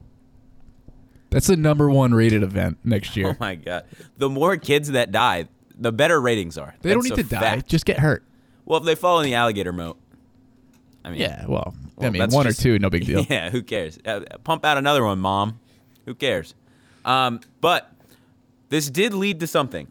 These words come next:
Speaker 2: or, uh, it was, it was the morning of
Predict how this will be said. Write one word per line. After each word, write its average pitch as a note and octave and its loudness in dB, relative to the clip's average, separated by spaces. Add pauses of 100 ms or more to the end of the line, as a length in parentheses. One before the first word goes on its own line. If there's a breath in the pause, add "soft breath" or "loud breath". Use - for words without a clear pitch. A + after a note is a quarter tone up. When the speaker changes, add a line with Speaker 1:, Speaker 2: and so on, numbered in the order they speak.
Speaker 2:
or, E3 2
uh, G#2+ -2
it C3 0
was, C3+ -4
it C3+ 0
was C3+ 0
the B2 2
morning D3 2
of G2 -2